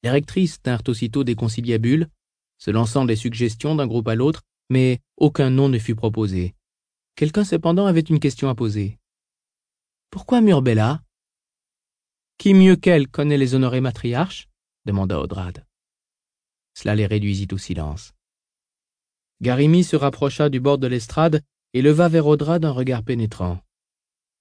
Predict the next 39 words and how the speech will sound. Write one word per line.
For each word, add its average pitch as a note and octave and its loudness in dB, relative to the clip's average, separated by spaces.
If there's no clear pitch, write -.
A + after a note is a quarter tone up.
N'essayez D3 -2
pas A#2+ -4
de A2 -6
tromper G#2 -4
une G2+ -2
révérende G2 -4
mère, E2+ -6
Darvi E2 -10
Odrad. E2 -12
Après - 2
cette F#3+ 2
feinte F#3 2
en C#3+ -2
direction C#3 -2
de C#3 2
Gameux, B2+ 2
elles B2 -4
seront D#3 2
sur C#3 -2
leur B2 -2
garde D#3 2
et A2 0
leurs A2+ -2
défenses A#2+ 0
seront A#2 -4
renforcées A2+ -2
sur A2 -6
jonction. A2+ -4
Qu'est-ce G3+ 0
qui G3 0
vous E3 4
fait D3+ -2
croire A3+ 0
que - 0
nous D3 2
pourrons C3+ 2
prendre D3 0
cette G#2+ -10
planète ? A#2 -4